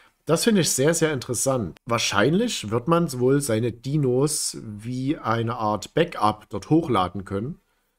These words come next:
Und sollten sie sterben, kann man sie sich wiederholen. Was das am Ende kostet, wahrscheinlich wird das mit Element bezahlt oder so. Also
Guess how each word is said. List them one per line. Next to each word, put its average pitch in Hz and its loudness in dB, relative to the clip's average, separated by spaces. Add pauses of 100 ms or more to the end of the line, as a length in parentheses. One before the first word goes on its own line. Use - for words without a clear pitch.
(640)
Und 120 0
sollten 127 0
sie 117 -6
sterben, 156 -2 (120)
kann 123 -4
man 131 2
sie 123 -4
sich 117 -6
wiederholen. 90 -2
Was 110 2
das 107 -2
am 104 0
Ende 90 -2
kostet, 160 2
wahrscheinlich 98 -2
wird 98 -6
das 90 -8
mit 92 -8
Element 151 0
bezahlt 139 0
oder 135 -2
so. 143 -2
Also 87 -8